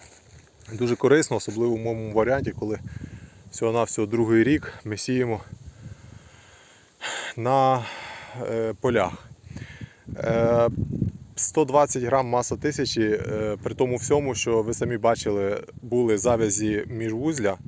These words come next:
то, е, саме перше, що вони були короткими. Е, друге, що, е, завязі на кожному між-, між-, міжвузлі були п'ять-сім, е, бобів. І в такому випадку ми не до-, могли досягти,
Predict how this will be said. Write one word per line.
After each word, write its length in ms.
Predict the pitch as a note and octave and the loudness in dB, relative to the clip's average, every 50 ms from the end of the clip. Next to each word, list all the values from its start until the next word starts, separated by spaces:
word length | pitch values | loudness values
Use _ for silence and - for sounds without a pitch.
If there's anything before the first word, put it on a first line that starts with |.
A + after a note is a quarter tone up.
| - - - - _ _ | -18 -18 -18 -20 _ _
то, 120 | - C#3 - C#3 | -6 -6 -2 -2
е, 180 | A#2+ A2 G#2 | -2 -2 -2
саме 240 | - - B2 B2+ A#2 | -2 -4 -4 -4 0
перше, 260 | - C3+ B2+ C3 A2 | 2 2 2 2 -2
що 140 | - - A#2 | -6 -6 -4
вони 120 | A2+ A2+ | -4 -2
були 220 | G#2+ A2 A2+ A2 G#2 | 0 0 2 2 2
короткими. 540 | - B2+ C#3+ E3+ F3 - - A2 F#2 E2+ - _ - - - - - - - - - - - - - - - | 4 4 6 6 4 4 0 -4 -6 -8 -12 _ -20 -20 -20 -20 -20 -20 -20 -20 -20 -20 -20 -20 -20 -16 -12
Е, 400 | - - G#2+ G#2 G#2+ G#2 G2+ G2 | -8 -6 -4 -4 -2 -2 -2 -2
друге, 420 | G2 G#2+ C3 D3+ C3+ A#2 A#2 A2+ | 0 0 2 4 4 4 4 4
що, 680 | G#2 - - - A2+ A2 A2 G#2+ G#2+ G#2+ G#2 G#2 G#2 - G2 G#2+ | 2 0 -2 0 2 4 4 4 4 2 2 0 0 -2 -2 -2
е, 120 | A2 G#2+ G#2+ | -2 -2 0
завязі 440 | G#2 A#2+ B2 B2 B2 A#2 G#2 A2+ A2+ | 4 4 6 6 6 4 2 -2 -4
на 120 | A2+ G#2+ | -4 -2
кожному 380 | - C3 A#2+ A#2+ A#2+ A#2 A#2 A2 | 0 0 0 0 -2 -4 -2 -2
між-, 220 | A2+ A#2 G#2+ C3+ | -2 -2 -2 -4
між-, 320 | C#3+ C#3 A#2 A#2 A2 G#2+ | -8 -6 -6 -4 -4 -6
міжвузлі 640 | A2+ A2+ A#2+ B2+ A#2+ A2+ G#2+ A2+ C#3 D#3 C3+ A#2 G#2+ | -6 -10 -10 -8 -6 -6 -4 -4 -4 -4 -2 -2 -2
були 300 | G#2 A2 A#2 A2+ G#2+ G2+ | 0 0 0 0 0 0
п'ять-сім, 1120 | - C#3 C#3 D3 D3 C#3+ _ _ - B2+ B2 B2 A#2+ A2 - - - C3 C3+ B2+ B2 A#2 - | 2 4 4 4 4 2 _ _ 2 2 4 4 4 2 0 -4 -4 -2 -2 -2 -4 -6 -6
е, 680 | - G#2+ G#2+ A2 G#2+ G#2+ G#2 G#2 G#2 G2+ G2+ G2+ G2 G2+ | -6 -4 -4 -4 -4 -4 -4 -6 -6 -4 -4 -4 -4 -4
бобів. 400 | G2+ A2+ A2 A2 A2+ G#2 F#2+ - _ _ _ _ - - - - - - - - - - - - - - - - _ - - - | -2 -4 -2 0 0 0 -2 -2 _ _ _ _ -20 -20 -20 -20 -20 -20 -20 -20 -20 -20 -20 -20 -20 -20 -20 -20 _ -20 -20 -14
І 840 | - C3+ C3 C3 C3 C3 C3 B2+ B2+ B2+ B2 B2 B2 B2 B2 B2 B2 G#2 - - - - - | -8 -6 -4 -2 0 0 0 0 0 0 0 2 2 4 4 4 4 2 0 -6 -10 -12 -14
в 80 | - - | -14 -6
такому 420 | - C3+ - - D#3+ D#3 D3 C#3 | -2 -2 0 2 2 2 2 4
випадку 520 | C3 F3 F#3+ - F3 D3+ - - - B2+ A#2 | 6 6 6 8 6 4 4 2 -4 -4 -2
ми 460 | A#2 C3 C#3+ D3+ D3+ C#3+ C3+ B2+ - A#2 | 0 0 2 4 4 4 4 2 0 -2
не 240 | B2 B2 C3 B2+ | -2 -2 0 0
до-, 200 | A#2 A2+ A#2+ B2+ | 0 2 2 2
могли 480 | - D3 - C3 C3+ B2 B2+ C#3 C3+ B2 | 2 2 0 0 0 2 4 4 4 4
досягти, 760 | A#2 B2+ A#2 - - B2+ A2 - - - C#3+ B2+ A#2 G#2 G2 | 4 2 0 0 0 -4 -4 -2 0 4 4 6 4 4 0